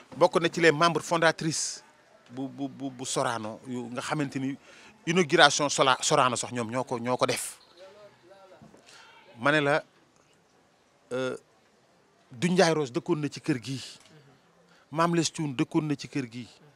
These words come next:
Oumy Sène bokk na ci les premiers artistes dramatiques da doon def théâtre ci Daaray Kocc.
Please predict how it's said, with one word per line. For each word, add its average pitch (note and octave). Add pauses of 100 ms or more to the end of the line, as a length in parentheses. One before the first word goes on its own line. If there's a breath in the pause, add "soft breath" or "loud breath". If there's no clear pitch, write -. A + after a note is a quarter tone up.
(1120)
Oumy E3
Sène F#3
bokk D#3+
na F3+
ci -
les E3 (880)
premiers F#3
artistes -
dramatiques D#3+
da B2
doon B2
def B2
théâtre D3+ (100)
ci B2+
Daaray G#2+
Kocc. G#3